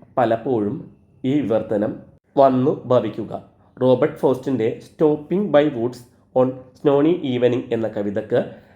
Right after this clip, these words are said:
കടമ്മനിട്ട ചെയ്ത വിവർത്തനം ഏകദേശം ഈ സ്വഭാവം പ്രകടിപ്പിക്കുന്നു. മുക്ത ഛന്ദസ്സിലുള്ള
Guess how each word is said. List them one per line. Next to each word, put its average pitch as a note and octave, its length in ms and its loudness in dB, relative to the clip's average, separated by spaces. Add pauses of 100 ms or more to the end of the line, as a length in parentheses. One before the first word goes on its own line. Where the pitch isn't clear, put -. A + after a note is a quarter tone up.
(180)
കടമ്മനിട്ട D#3 540 2 (160)
ചെയ്ത B2 320 -4
വിവർത്തനം A2+ 480 0 (240)
ഏകദേശം B2 540 0 (280)
ഈ E3+ 120 0
സ്വഭാവം G#2+ 480 0
പ്രകടിപ്പിക്കുന്നു. G#2 640 -4 (580)
മുക്ത D#3 460 0 (180)
ഛന്ദസ്സിലുള്ള C3 800 -2